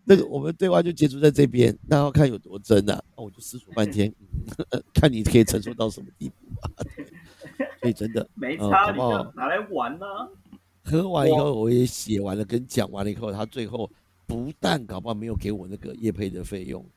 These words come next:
Speaker 2: 还要你赔钱。
Speaker 1: 而且还告，还，还告我。
Speaker 2: 还告你，对。
Speaker 1: <laughs>
Speaker 2: 对，还告你。
Speaker 1: <laughs> 超好笑，超好笑。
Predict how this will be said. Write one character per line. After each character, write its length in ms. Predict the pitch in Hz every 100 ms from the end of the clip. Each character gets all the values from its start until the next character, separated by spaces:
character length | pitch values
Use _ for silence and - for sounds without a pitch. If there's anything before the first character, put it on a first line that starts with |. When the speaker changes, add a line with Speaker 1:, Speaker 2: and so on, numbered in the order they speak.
| _
Speaker 2:
还 120 | - 143
要 100 | -
你 80 | 113
赔 60 |
钱。 0 |
Speaker 1:
而 20 |
且 60 | 92
还 120 | 95 98
告， 160 | 117 - _
还， 100 | -
还 160 | 117 113
告 180 | - 117
我。 220 | - -
Speaker 2:
还 80 | -
告 640 | - 622 554 - 571 587
你， 240 | 571 571 494
对。 0 | 480 - - - 370 - - _ _
Speaker 1:
<laughs> 120 | 240 -
Speaker 2:
对， 80 | -
还 100 | -
告 180 | - -
你。 80 | - _ _ _ - _ - - - - 190 - - - - - - - - - _ - - - - 427
Speaker 1:
<laughs> 40 |
超 200 | - -
好 100 | - 156
笑， 240 | - - - - -
超 80 | -
好 80 | -
笑。 220 | - -